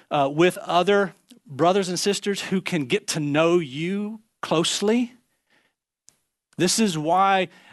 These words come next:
uh, if you're married, for example, that you need to listen to your spouse when they're trying to tell you something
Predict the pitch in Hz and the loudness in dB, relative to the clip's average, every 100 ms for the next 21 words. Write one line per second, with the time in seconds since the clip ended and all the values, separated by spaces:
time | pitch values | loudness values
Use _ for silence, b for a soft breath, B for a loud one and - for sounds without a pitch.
0 | B 143 135 156 - 139 123 120 143 170 | B -2 -2 -4 -2 -2 -2 -2 0 2
1 | 190 208 196 190 175 160 175 196 226 196 | 2 0 -2 -4 -4 -4 -4 -4 -4 -4
2 | 127 123 135 175 233 233 226 - 165 143 | -6 -6 -4 0 2 4 2 0 -2 0
3 | 143 165 - 226 214 214 - B B B | 2 2 2 0 -2 -4 -10 B B B
4 | - 196 165 147 - - 156 180 226 208 | -2 0 0 0 -2 -2 -2 0 -2 -6
5 | - - B B - 143 147 165 165 - | -10 -12 B B -4 -2 0 0 -2 -2
6 | 175 202 220 - - - 175 196 196 196 | -2 0 -2 -6 -6 -2 0 0 0 -6
7 | 196 190 190 208 214 | -4 -4 -4 -6 -6